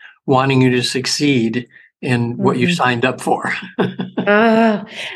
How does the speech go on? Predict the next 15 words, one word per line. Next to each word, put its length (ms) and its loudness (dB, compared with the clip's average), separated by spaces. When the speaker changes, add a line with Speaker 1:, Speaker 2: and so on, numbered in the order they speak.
Speaker 2:
I 260 4
love 460 4
it. 220 2
I 120 0
love 260 0
it 140 2
all. 460 0
It's 260 0
so 360 0
fascinating. 800 -2
Oh 80 -2
my 160 2
goodness. 280 -2
All 80 4
right. 220 2